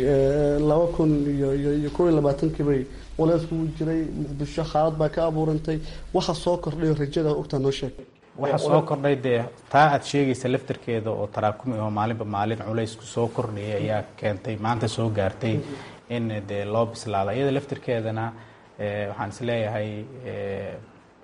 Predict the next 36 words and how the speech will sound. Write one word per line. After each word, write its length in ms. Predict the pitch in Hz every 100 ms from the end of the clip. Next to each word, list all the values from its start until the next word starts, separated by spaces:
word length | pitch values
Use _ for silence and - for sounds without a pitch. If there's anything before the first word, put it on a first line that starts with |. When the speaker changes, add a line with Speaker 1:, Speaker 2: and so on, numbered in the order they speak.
| -
Speaker 2:
xilligaas 680 | 147 127 113 107 - - - - - -
duruufo 300 | 127 117 -
kala 180 | 135 110
gedisanaa 500 | 110 - 120 110 98
jiray 300 | 101 104 107
oo 120 | 98
soo 200 | - 107
hareeyay. 380 | 104 107 110 107
Marka 280 | 101 -
horeeta 340 | 104 104 101 104
dee 260 | 101 98 101
madaxweynihii 720 | 101 - 107 110 120 120 107
iyo 100 | 104 98
dowladdii 500 | 107 113 107 110 107
aa 140 | 95 98 - - - -
shaqada 340 | 120 120 113
gacanta 340 | 104 107 110 107
ku 120 | 120
hayay, 360 | 117 117 120
kadib 360 | 113 123 110 110
waxaa 180 | 104 104
loo 120 | 104
soo 180 | - 107
wareejiyey 460 | 98 95 98 98 95
ra-iisul 240 | - 98 107
wasaarihii 360 | 101 107 110
baa 80 | 104
loo 120 | 101
soo 180 | 110 113
wareejiyey, 440 | 110 110 110 110 113
khilaafaada 600 | 110 110 98 113 104 101 -
bilowday, 480 | 110 107 110 113 110 - -
eh, 140 | 107
maxaa 220 | 101 -
la 80 | 107
yidhaahdaa, 580 | 107 101 101 101 101 98